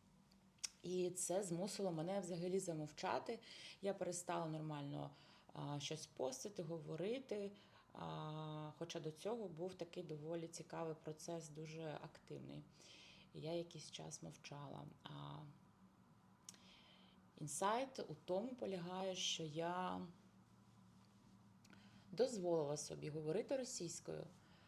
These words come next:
Просто дозволила, тому що, е, це частина мене. Е, я так живу. Е,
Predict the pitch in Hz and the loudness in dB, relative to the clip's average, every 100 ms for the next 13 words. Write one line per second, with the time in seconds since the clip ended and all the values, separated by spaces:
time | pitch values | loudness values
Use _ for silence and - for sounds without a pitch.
0 | - - - - 220 269 262 190 160 175 | -20 -20 -2 4 6 6 4 4 2 2
1 | 240 254 214 - 165 180 233 - 196 196 | 4 4 2 0 -2 0 0 0 0 0
2 | 196 - - - - - 160 156 151 151 | -2 -6 -16 -18 -18 -12 -6 -4 -4 -4
3 | 151 - - - 208 220 226 226 - 196 | -6 -2 2 4 6 6 4 2 0 0
4 | - 214 220 220 180 156 151 151 190 240 | 0 0 -2 0 2 2 2 0 -2 -6
5 | 277 - - - - - - - - 160 | -10 -14 -18 -16 -16 -16 -18 -12 -2 2
6 | 156 156 208 220 196 - - - 185 175 | 2 6 8 10 8 6 -4 2 4 4
7 | 160 190 156 147 156 202 - - - - | 2 2 2 0 0 -2 -6 -12 -20 -18
8 | - - - | -18 -16 -8